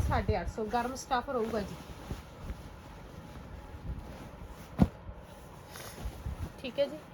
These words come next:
ਅਗਲਾ ਕਲਰ ਆਊਗਾ ਜੀ, ਲਓ, ਇਹ ਆਊਗਾ ਜੀ ਰਸਟ ਕਾਪਰ ਜਿਹਾ ਕਲਰ, ਰਸਟ ਗੇਰੂ ਕਲਰ ਜਿਹਾ ਆਊਗਾ ਜੀ। ਠੀਕ ਹੈ ਜੀ,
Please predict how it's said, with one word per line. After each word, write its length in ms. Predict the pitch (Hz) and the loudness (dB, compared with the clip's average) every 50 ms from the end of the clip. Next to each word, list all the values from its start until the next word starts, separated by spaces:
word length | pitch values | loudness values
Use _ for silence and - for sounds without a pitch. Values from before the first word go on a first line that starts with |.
| - - - - - - - - 254 247 | -14 -14 -10 -10 -8 -8 -4 4 6 8
ਅਗਲਾ 200 | 240 269 285 294 | 10 10 10 10
ਕਲਰ 260 | 294 294 285 285 285 | 10 8 4 6 8
ਆਊਗਾ 280 | 277 262 254 254 262 262 | 10 10 10 8 6 4
ਜੀ, 180 | 247 262 302 269 | 4 4 2 2
ਲਓ, 180 | 233 175 160 - - - - - - - - - - - - - - - - - - - - - - - | 0 0 -2 -4 -6 -10 -12 -12 -12 -12 -10 -8 -6 -6 -6 -6 -10 -12 -10 -10 -10 -10 -10 -8 -2 2
ਇਹ 160 | 254 285 294 | 4 6 8
ਆਊਗਾ 320 | 269 247 240 240 233 240 | 8 8 8 6 6 4
ਜੀ 320 | 233 214 269 302 320 311 - - - - - - - - - - - - - - 226 | 4 4 2 0 0 -2 -4 -4 -4 -2 0 0 0 0 -4 -6 -8 -6 -2 0 6
ਰਸਟ 400 | 226 240 233 - - - - 302 - - | 6 6 6 6 2 -2 -4 -2 4 4
ਕਾਪਰ 400 | 247 214 208 - - 233 233 240 | 4 4 4 4 2 4 4 4
ਜਿਹਾ 180 | 220 247 240 | 6 4 4
ਕਲਰ, 300 | 233 233 226 226 208 208 | 4 4 4 4 4 6
ਰਸਟ 340 | 233 226 247 240 - - 302 294 302 302 - - - - - - - - 226 214 | 6 6 6 6 4 2 2 4 4 2 -2 -8 -12 -12 -12 -12 -6 -2 0 6
ਗੇਰੂ 260 | 247 277 254 269 277 | 8 10 10 10 8
ਕਲਰ 280 | 262 269 254 254 254 247 | 6 6 6 6 6 6
ਜਿਹਾ 160 | 226 269 254 226 | 6 8 8 8
ਆਊਗਾ 220 | 196 175 190 190 | 8 6 4 4
ਜੀ। 140 | 196 269 330 - - - - | 2 2 -2 -4 -8 -8 -6
ਠੀਕ 160 | - 262 - | -4 0 2
ਹੈ 60 | 330 349 | 2 2
ਜੀ, 100 | 330 359 | 2 2